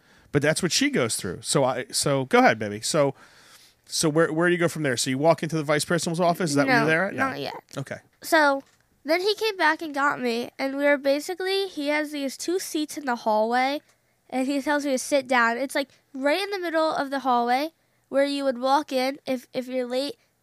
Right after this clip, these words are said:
Speaker 2: that's where you would walk in. But it was the end of the day, so I wasn't really worried about anybody walking in. That's, like, awkward, right? If someone goes down to go to the nurse and you're sitting there with the vice principal.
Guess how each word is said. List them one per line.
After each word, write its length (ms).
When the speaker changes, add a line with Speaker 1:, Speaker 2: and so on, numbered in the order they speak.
Speaker 2:
that's 240
where 100
you 120
would 120
walk 280
in. 140
But 60
it 40
was 80
the 80
end 100
of 80
the 60
day, 140
so 140
I 80
wasn't 240
really 180
worried 200
about 140
anybody 280
walking 320
in. 180
That's, 160
like, 100
awkward, 540
right? 240
If 80
someone 220
goes 220
down 140
to 60
go 100
to 60
the 100
nurse 300
and 80
you're 80
sitting 240
there 120
with 100
the 80
vice 220
principal. 540